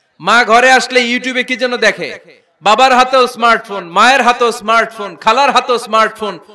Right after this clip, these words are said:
সবাই মাথা নিচু করে মোবাইলে কি যেন করে, ওরও আকাঙ্ক্ষা জাগে আমিও এরকম করব, ঠিক কিনা?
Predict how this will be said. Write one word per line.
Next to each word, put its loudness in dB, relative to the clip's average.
সবাই 2
মাথা 4
নিচু -4
করে 2
মোবাইলে 2
কি -2
যেন 4
করে, 2
ওরও 4
আকাঙ্ক্ষা 2
জাগে 0
আমিও 2
এরকম -4
করব, -10
ঠিক -8
কিনা? -6